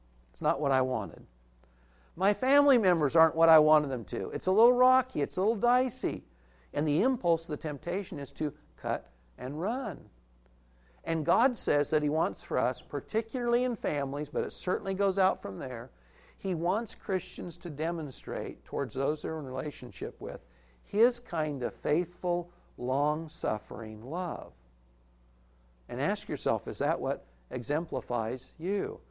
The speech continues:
I've been extremely challenged personally by this concept in the last, I don't know, one, two, three years. Am I willing to stick things out when they aren't what I wanted?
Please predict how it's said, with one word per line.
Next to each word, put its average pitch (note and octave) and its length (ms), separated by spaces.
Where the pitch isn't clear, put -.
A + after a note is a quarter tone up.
I've D#3+ 140
been E3+ 120
extremely G3+ 720
challenged C3+ 520
personally C#3 480
by C3 140
this D3 160
concept F3 760
in A#2+ 80
the A#2+ 60
last, C3+ 280
I B2+ 80
don't C#3 140
know, A2 80
one, B2+ 300
two, C#3+ 200
three D3 300
years. C#3+ 340
Am D#3 160
I D3 120
willing F3+ 360
to D#3+ 60
stick F#3 380
things G#3 360
out C#3+ 260
when C#3 120
they B2 120
aren't C#3+ 220
what D#3+ 140
I E3+ 120
wanted? G3 460